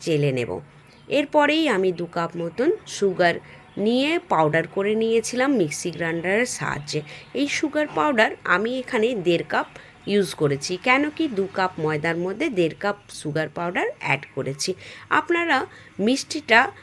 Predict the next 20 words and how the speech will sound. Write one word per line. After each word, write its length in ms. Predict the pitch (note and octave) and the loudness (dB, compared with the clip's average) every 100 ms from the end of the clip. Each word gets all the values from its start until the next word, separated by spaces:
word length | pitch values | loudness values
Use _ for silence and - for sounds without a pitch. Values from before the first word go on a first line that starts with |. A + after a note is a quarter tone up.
| - | 0
আপনাদের 460 | - F3+ F3+ E3+ E3 - | 2 2 0 2 0 0
টেস্ট 260 | D#4+ - | -4 -2
অ্যাকর্ডিং 600 | B3+ A3+ G#3 F#3 G#3+ E4+ D#4 | 0 0 0 -2 -2 -2 -2
কম 380 | - E3 A3 D4+ | 0 0 0 -2
কিংবা 440 | - E3 D3+ G#3 | -2 0 0 -2
বেশি 340 | C4+ E3 C#3+ C3 - | 0 0 -2 -8 -10
করতে 300 | B2 - C3+ | -10 -6 -8
পারেন। 320 | C3 C3+ D3+ D3 - - | -6 -6 -6 -8 -18 0
আর 160 | - F#3+ - | 4 4 4
এই 200 | C#4 E4 | 2 2
সুগার 380 | - D#4 D#4 D#4 | -2 -4 -4 -4
পাউডারটাকেও 840 | D4+ D4 D4+ D4+ D#4 D4+ D4 E4+ G#4+ | -2 0 0 0 -2 0 0 0 0
কিন্তু 280 | G#3 F#3 B3 | 0 0 -2
ভালো 280 | F#3+ C#3+ C#3 | -2 0 0
করে 200 | F#3+ D#4 | -2 -2
চেলে 300 | - D#3 C#3+ | -2 0 0
নিলাম, 420 | C#3+ C3+ D#3 E3 | 0 -2 -6 -4
যাতে 500 | G3 A#3 B3+ A3 C#4 - - - | -2 -2 0 0 0 -8 -18 -8
চিনির 400 | A#3 C#4 D#4+ C#4 | 0 2 2 0
দানাগুলো 720 | C#4 C#4+ C#4 A3+ G3 - | -2 0 2 2 2 0